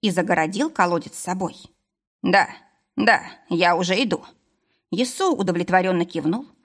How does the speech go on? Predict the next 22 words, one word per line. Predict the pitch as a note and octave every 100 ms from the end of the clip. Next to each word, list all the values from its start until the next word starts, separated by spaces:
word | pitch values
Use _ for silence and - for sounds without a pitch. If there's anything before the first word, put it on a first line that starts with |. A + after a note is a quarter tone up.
| _ -
а | G3
лекарь | G3 F#3+ F#3+
обернулся | F3+ E3+ D#3+ C4+ - - E3+ _
и | G3
быстро | F3+ G3 A#3 E4+
шепнул | - - D#3 D#3
мне. | F#3+ E3 - _ _ _ _ _ _ -
«Найдите | F#3+ F#3 F3+ F#3+ F#3
шкатулку | - E3+ - A#3+ C4+ - - _ _
и | F#3+
приведите | F3+ F#3 F3+ F#3+ B3+ A3+
здесь | F3 F3
все | - E3
в | -
порядок. | - G3 C3+ - - - _ _ _ _
Оставите | F3+ F3 - G3+ C4 G3+ -
ее | E3+ F3 E3+
на | F3
моем | F3 E3+ F3
столе | - F3+ E3+
в | D#3+
лазарете». | D#3+ F#3+ G3+ E3 -